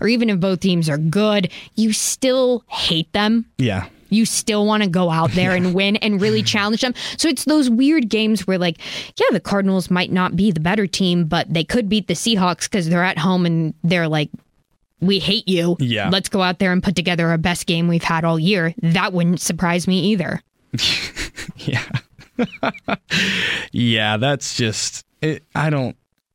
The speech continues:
Speaker 2: I don't even wanna try to give a score prediction for that one.
Speaker 1: Oh, no. I think two and two in those next four, after the bye week. I think that's as much of a prediction you're gonna get from me.
Speaker 2: Yeah. Yeah, for sure. Well, with that, I'll just say,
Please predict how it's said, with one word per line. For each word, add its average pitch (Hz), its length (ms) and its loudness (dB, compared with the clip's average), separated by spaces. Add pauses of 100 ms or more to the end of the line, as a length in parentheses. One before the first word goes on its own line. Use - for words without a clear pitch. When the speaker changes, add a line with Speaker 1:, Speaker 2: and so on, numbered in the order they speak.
(140)
Speaker 2:
I 131 100 0
don't 185 100 2
even 143 120 2
wanna 117 180 0
try - 260 -4
to 117 80 -4
give 107 140 -2
a 95 40 -2
score 107 240 -2
prediction 95 360 -4
for 92 120 -6
that 95 200 -2
one. 92 200 -6 (300)
Speaker 1:
Oh, 240 140 0
no. 180 300 -2 (200)
I 247 80 0
think 254 300 -2
two 277 200 2
and 262 160 2
two 185 260 0
in 160 100 0
those 165 260 0
next - 500 -4 (100)
four, 101 540 -6 (460)
after 170 280 -2
the 160 80 -2
bye 151 200 -2
week. - 260 -4
I 196 100 0
think 196 220 0
that's 214 220 0
as 220 140 2
much 190 220 0
of 175 100 2
a 170 60 0
prediction 160 520 0
you're 139 140 0
gonna 151 200 -2
get - 180 -4
from - 180 -6
me. 80 200 -4 (640)
Speaker 2:
Yeah. 90 320 -2 (380)
Yeah, 95 300 -2 (160)
for 110 360 -2
sure. 98 320 -4 (400)
Well, 147 380 0 (880)
with 127 180 0
that, 202 180 0
I'll 190 100 2
just 135 220 -2
say, 175 280 0